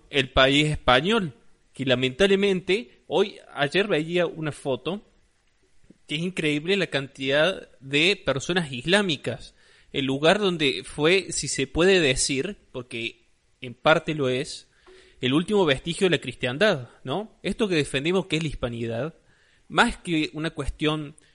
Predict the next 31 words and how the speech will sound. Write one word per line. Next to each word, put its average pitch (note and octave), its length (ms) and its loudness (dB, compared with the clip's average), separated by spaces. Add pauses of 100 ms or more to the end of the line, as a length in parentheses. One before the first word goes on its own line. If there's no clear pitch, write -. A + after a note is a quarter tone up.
(260)
geopolítica, C#3 1080 -2 (200)
es F3+ 240 -2
en F3+ 100 -2
realidad, C#3+ 760 0 (180)
eh, C3 480 -4 (240)
la C#3+ 160 0
herencia F#3+ 480 2
que D#3 120 -12
queda, F#3 640 0 (120)
¿no? D#3+ 400 0
de D3+ 100 -4
la C#3 100 0
cristiandad. B2 880 -4 (500)
Acá C#3 240 0
vino, G3+ 600 -2 (100)
eh, B2 420 -6
San C#3+ 200 -4
Santiago C#3+ 800 4
a B2+ 100 -2
España, A#2 600 -6 (440)
eh, A2+ 720 -2
y C#3 180 2
desde C3+ 160 2
ahí D#3+ 200 6
difundió D#3 440 -4
las D3 140 -4
ideas D3+ 280 0
del D3+ 100 -4
catolicismo C#3 540 0
hasta D3 160 -4
acá. D3+ 460 0